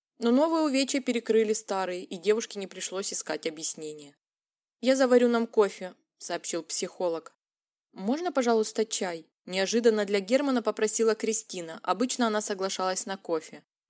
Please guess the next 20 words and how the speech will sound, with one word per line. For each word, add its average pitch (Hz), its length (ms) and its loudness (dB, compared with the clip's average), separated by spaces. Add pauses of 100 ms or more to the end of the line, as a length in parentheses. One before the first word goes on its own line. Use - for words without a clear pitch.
«Ты 180 100 2
разлюбила 185 480 0
кофе?» 277 400 -6 (520)
«Всегда 233 340 -2
его 202 160 2
ненавидела», 190 680 -8 (140)
призналась 180 500 -2
девушка. 160 540 -4 (500)
Мистер 262 360 2
Хемсворт 254 500 0
одобрительно 208 560 -2
посмотрел 202 500 -2
на 202 120 -4
пациентку. 185 920 -6
Авария 233 380 2
определённо 220 580 0
спровоцировала 208 720 0
в 196 60 -6
ней 190 200 -6
изменения, 175 640 -8